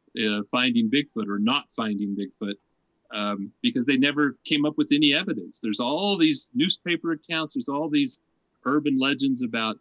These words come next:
uh, uh, museum vaults harboring the, the lost race of giants, the great, the mounds and so forth, and not one piece of evidence. The Lovelock Cave with its giant skull,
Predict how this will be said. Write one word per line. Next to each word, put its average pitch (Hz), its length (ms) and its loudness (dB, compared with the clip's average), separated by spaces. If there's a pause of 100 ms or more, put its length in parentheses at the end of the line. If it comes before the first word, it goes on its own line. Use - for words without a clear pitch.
uh, 104 200 0 (500)
uh, 98 300 -4 (200)
museum 117 640 2
vaults 123 440 -2
harboring 123 680 -2
the, 104 180 -4 (120)
the 95 280 -4
lost 113 360 -6
race 113 300 -2
of 104 80 -12
giants, 107 640 -6 (280)
the - 80 -20
great, 113 280 -4 (380)
the 107 60 -2
mounds 113 800 -2
and 98 220 -10
so 104 300 -6
forth, 104 300 -6
and - 180 -6 (580)
not 120 300 -2
one 143 580 0 (360)
piece - 440 0
of 120 120 -4
evidence. 110 540 -4
The 107 80 -8
Lovelock 131 440 0 (180)
Cave 135 320 2
with 107 160 -4
its 131 200 -8
giant 131 420 -4
skull, 131 480 -8